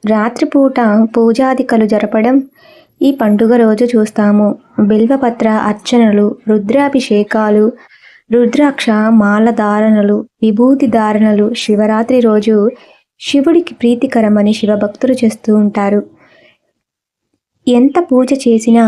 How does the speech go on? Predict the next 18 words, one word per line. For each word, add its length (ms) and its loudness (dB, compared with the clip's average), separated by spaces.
ఆ 140 0
తర్వాత 520 -2
మళ్ళీ 420 4
యథావిధిగా 840 2
జీవితం 540 0
గడపడమేనా 840 0
అని 160 2
ప్రశ్నిస్తే 640 0
ఏమైనా 540 2
ప్రయోజనం 720 2
ఉందా? 320 2
కాస్త 340 -2
హేతుబద్ధంగా 880 0
ఆలోచన 480 0
చేస్తే 440 -2
ఉందనే 540 4
సమాధానం 640 0
కనిపిస్తుంది. 760 -2